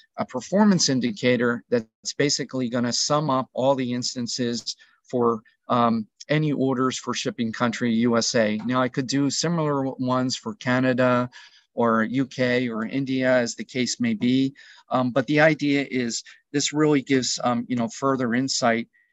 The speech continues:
how you can basically have these performance indicators and apply filters based on various criteria. Um, so in addition to that, um, we can also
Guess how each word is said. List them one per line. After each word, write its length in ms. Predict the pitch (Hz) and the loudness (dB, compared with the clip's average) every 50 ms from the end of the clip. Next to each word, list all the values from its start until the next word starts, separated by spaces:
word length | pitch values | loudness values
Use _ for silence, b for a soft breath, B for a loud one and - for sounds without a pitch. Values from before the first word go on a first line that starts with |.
| _ _ | _ _
how 140 | - 139 135 | -2 0 2
you 140 | 131 127 123 | 2 2 -2
can 160 | - - 120 | -4 -4 -4
basically 800 | 107 120 117 113 - - 113 - - 120 117 117 113 107 113 - - | -4 -2 -4 -4 -4 -6 -8 -6 -2 0 2 2 2 0 -2 -8 -14
have 280 | - - 131 127 120 113 | -6 -2 0 0 2 2
these 200 | 123 123 120 - | 0 0 -2 -2
performance 640 | - - 127 110 - - 139 143 139 139 131 131 - | -4 -6 -8 -8 -4 -2 0 2 2 2 2 0 0
indicators 760 | 127 120 113 110 110 110 - 123 117 117 107 117 113 110 - - | -2 -2 -2 -2 -4 -6 -4 -4 -2 -2 -2 -2 -4 -4 -6 -6
and 140 | 123 117 113 | -4 -2 -2
apply 380 | 107 - - 127 117 110 107 | -4 -2 0 0 2 2 0
filters 640 | 107 - - 147 139 135 - - 127 123 120 104 - | -2 -4 -4 -2 -2 -2 -2 -4 -4 -4 -4 -6 -6
based 320 | - 120 117 107 - - 120 | -4 -2 -2 -2 -2 -2 0
on 200 | 110 110 110 101 | 0 0 0 0
various 400 | - 113 107 107 107 107 - - | -2 -2 0 0 0 -2 -4 -6
criteria. 720 | - - 107 101 101 - - 117 113 107 101 95 - 95 - _ B B B B B B B B B B B B B - | -6 -6 -6 -6 -6 -6 -4 -2 -2 -2 -2 -2 -4 -8 -10 _ B B B B B B B B B B B B B -2
Um, 280 | - 131 127 127 123 b b b b _ | 2 2 2 2 0 b b b b _
so 440 | - - - 156 147 143 139 139 - | -4 0 4 6 6 4 4 0 -2
in 140 | 151 151 156 | -2 0 0
addition 580 | 156 143 - 175 180 175 - - 202 180 165 156 | 0 0 2 2 2 2 2 2 0 0 -2 -2
to 120 | - 139 117 | -4 -2 2
that, 380 | 131 127 139 147 139 - - - | 4 4 4 4 2 0 -6 -6
um, 380 | - 123 120 117 117 123 120 - - | -2 0 0 0 0 -2 -6 -8 -8
we 160 | 127 127 123 | -8 -8 -6
can 140 | - 139 127 | -2 0 2
also 540 | 127 127 123 - 135 127 123 120 120 113 | 2 2 2 2 2 2 2 2 0 -4